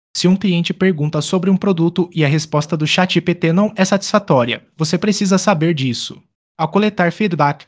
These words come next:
você pode melhorar continuamente a experiência do cliente. Isso não apenas ajuda a tecnologia a evoluir, mas também mostra aos clientes que você se importa. Superando obstáculos para um atendimento eficaz. Superar esses desafios é fundamental para garantir que seu atendimento ao cliente seja eficaz.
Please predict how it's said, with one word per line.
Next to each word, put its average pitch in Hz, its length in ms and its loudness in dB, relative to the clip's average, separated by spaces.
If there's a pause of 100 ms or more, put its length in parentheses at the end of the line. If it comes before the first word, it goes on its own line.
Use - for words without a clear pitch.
você 135 220 -2
pode 196 300 2
melhorar 180 340 2
continuamente 190 760 0
a 190 40 2
experiência 175 600 0
do 156 120 -2
cliente. 135 580 -4 (300)
Isso 180 240 -2
não 220 120 2
apenas 196 320 2
ajuda 180 360 2
a - 20 0
tecnologia 185 640 0
a 180 60 2
evoluir, 185 560 0 (200)
mas 170 180 0
também 202 280 2
mostra 156 400 0
aos 180 140 -2
clientes 165 400 -4
que - 100 -8
você 160 240 -4
se 170 140 -4
importa. 131 640 -6 (280)
Superando 185 440 2
obstáculos 151 680 -2
para 175 220 -2
um 185 100 2
atendimento 156 560 0
eficaz. 185 400 -2
Superar 160 440 0
esses 143 240 -4
desafios 170 640 -2
é 190 60 2
fundamental 202 760 0
para 180 180 -2
garantir 180 460 0
que 147 120 -4
seu 185 220 -2
atendimento 175 560 0
ao 170 80 0
cliente 151 460 -2
seja 147 340 -2
eficaz. 127 760 -6